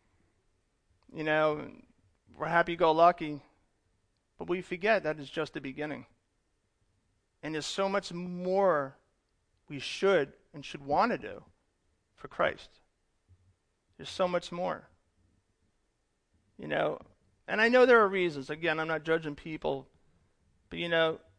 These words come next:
just seeing people out there that have been maybe Christians for a while that, you know, they have these gifts or talents and that, and you just sit very complacent. They come in, and then they leave right away.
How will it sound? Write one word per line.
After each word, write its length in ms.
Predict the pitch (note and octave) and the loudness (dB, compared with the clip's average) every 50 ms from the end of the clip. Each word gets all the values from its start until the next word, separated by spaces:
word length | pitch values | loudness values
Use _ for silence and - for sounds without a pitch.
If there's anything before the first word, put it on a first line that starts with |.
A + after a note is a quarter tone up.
| _ _ _ _ _ _ _ _ _ _ _ _ _ _ _ | _ _ _ _ _ _ _ _ _ _ _ _ _ _ _
just 240 | - A3 A3 G3+ - | -8 -8 -8 -6 -4
seeing 240 | - G#3 G3 F#3+ F3+ | -4 -4 -4 -4 -6
people 360 | - G#3 G3+ F#3 - F#3 E3+ | -6 -6 -8 -4 -2 0 2
out 300 | D#3 D3 D3 D3 D3 - | 2 4 4 2 0 0
there 220 | D#3 D3+ D3+ D3 C#3+ | 0 2 2 2 2
that 120 | C#3+ C#3+ | 0 -2
have 100 | C#3+ C#3+ | -2 -6
been 180 | E3 D#3+ D#3 E3 | -8 -8 -6 -6
maybe 200 | F3 E3 D#3+ D3+ | -6 -6 -6 -8
Christians 400 | - - F3 D#3+ - E3+ D#3 - | -6 -6 -6 -6 -6 -12 -14 -10
for 140 | - - | -6 -6
a 40 | D3 | -4
while 440 | D3 D3 D3 D3+ E3 F3 F3+ D#3+ C#3+ | 0 2 4 4 6 6 6 4 4
that, 220 | D3 C#3+ C#3+ - | 2 0 -2 -2
you 100 | E3+ D#3+ | -6 -8
know, 220 | D#3+ E3 E3+ F3+ F#3 | -4 0 2 2 2
they 120 | F#3+ F3+ | 2 0
have 180 | E3 F3 E3 D#3+ | 0 0 0 0
these 200 | D#3+ D#3+ D3+ - | -2 -8 -12 -10
gifts 340 | - D#3+ D3+ D3 D3 - - | -4 -2 -2 -2 -2 -4 -12
or 20 | C3+ | -14
talents 480 | - - E3 D3+ D3 D#3+ F3 D#3+ - | -10 -6 -2 0 0 0 0 -4 -6
and 80 | D3+ C#3 | -6 -4
that, 200 | C3+ C#3 C#3 - | -4 -4 -4 -6
and 160 | - D3 E3 E3 | -10 -12 -12 -12
you 60 | E3+ | -8
just 260 | F3 F3 E3 - - | -8 -8 -8 -8 -6
sit 200 | - F3+ F3 - | -6 -6 -6 -4
very 240 | E3 D#3 D3+ D#3+ D#3+ | -4 -4 -4 -4 -4
complacent. 680 | - - F3 - - D#3+ D3+ D3+ D3+ - - D#3+ - | -8 -12 -16 -8 -4 -2 -2 -2 -4 -6 -12 -12 -12
They 80 | C#3+ C#3+ | -12 -12
come 260 | - - D#3 D3+ D#3+ | -8 -6 -6 -4 -2
in, 220 | D3+ D3 D3 D#3 - _ _ _ _ _ - - - - _ _ _ _ _ _ _ _ _ _ _ - | -4 -6 -6 -8 -12 _ _ _ _ _ -20 -20 -20 -20 _ _ _ _ _ _ _ _ _ _ _ -10
and 140 | E3 D#3+ F3 | -6 -4 -2
then 80 | E3+ | -2
they 100 | E3 E3+ | -2 -2
leave 260 | D#3+ E3+ F3+ G3 F#3 | -2 -4 -4 -4 -2
right 160 | D3 D3 D3+ D3+ | 0 0 0 0
away. 380 | D3 - - D#3+ D3+ - D3+ | -2 -2 -4 -4 -4 -6 -12